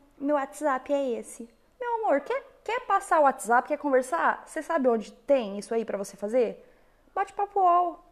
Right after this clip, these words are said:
Tem uma plataforma que você pode escolher o gênero, a idade.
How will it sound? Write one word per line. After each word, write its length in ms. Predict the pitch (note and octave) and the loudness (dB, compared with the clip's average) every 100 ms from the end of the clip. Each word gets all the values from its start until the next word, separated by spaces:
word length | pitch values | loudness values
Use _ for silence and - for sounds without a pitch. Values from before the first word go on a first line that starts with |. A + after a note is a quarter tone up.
| _ | _
Tem 100 | C#4+ | -6
uma 60 | D4+ | -2
plataforma 580 | D#4+ D4+ D4 D4 D#4 | 0 -2 -2 0 -2
que 80 | D#4 | -4
você 100 | E4 | -8
pode 320 | B3+ - D#4+ | -8 -2 -4
escolher 300 | D#4 E4 D#4 | -2 -2 0
o 100 | D4+ | 0
gênero, 600 | A3+ A3 C#4 C#4+ C4 C4 | -2 -2 -2 0 -2 -2
a 100 | B3+ | -2
idade. 920 | A#3 F3+ G#3 A#3+ A#3+ A#3+ A3+ G#3 A#3 | -2 0 2 6 6 6 2 -2 -6